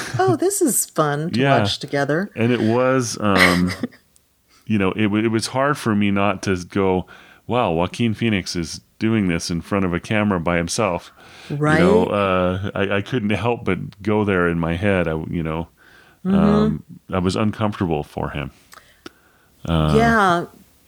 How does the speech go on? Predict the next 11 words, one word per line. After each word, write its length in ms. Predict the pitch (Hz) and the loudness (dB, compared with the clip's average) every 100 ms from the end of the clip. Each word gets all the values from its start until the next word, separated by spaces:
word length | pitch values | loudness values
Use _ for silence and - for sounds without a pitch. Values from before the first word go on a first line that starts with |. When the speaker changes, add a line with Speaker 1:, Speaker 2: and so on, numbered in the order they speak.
| - | -4
Speaker 2:
because 300 | 202 220 208 | 0 0 0
it 120 | 190 | -2
shows 320 | - 208 208 | 0 0 0
us, 280 | 208 185 - | 0 0 -4
because 460 | - 196 196 202 - | -4 -2 0 -2 -2
the 80 | |
fact 280 | 175 202 190 | -2 0 0
that 120 | 196 | 0
we're 160 | 170 175 | 0 0
that 220 | 170 170 | 2 2
uncomfortable 800 | 175 165 165 160 180 190 196 202 | 0 -2 -4 -4 -6 -4 -4 -6